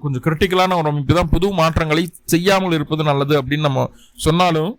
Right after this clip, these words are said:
நம்ம புதனுடைய வீரியத்தை குறைக்கிறதுக்கு உண்டான வேலையை செவ்வாயும் சூரியனும் செய்றாங்க. இப்போ புதன் அப்படின்னு சொல்லக்கூடிய கிரகம் எட்டாம் இடம் அப்படின்னு சொல்லக்கூடிய ஸ்தானத்திற்கு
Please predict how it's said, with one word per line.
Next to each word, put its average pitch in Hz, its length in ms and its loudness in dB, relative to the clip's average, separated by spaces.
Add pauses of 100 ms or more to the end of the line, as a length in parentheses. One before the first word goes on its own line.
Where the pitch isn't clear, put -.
(1200)
நம்ம 147 220 -2
புதனுடைய 208 440 2 (100)
வீரியத்தை 185 480 -2 (840)
குறைக்கிறதுக்கு 202 580 0
உண்டான 180 260 0
வேலையை 151 340 0 (2250)
செவ்வாயும் 180 680 0
சூரியனும் 156 440 0
செய்றாங்க. 127 340 -2 (720)
இப்போ 135 180 2 (260)
புதன் 202 300 0
அப்படின்னு 196 300 -4
சொல்லக்கூடிய 160 400 0
கிரகம் 131 380 -2 (1120)
எட்டாம் 208 340 0
இடம் 196 240 -2
அப்படின்னு 160 300 -2
சொல்லக்கூடிய 143 400 -2
ஸ்தானத்திற்கு 139 600 -2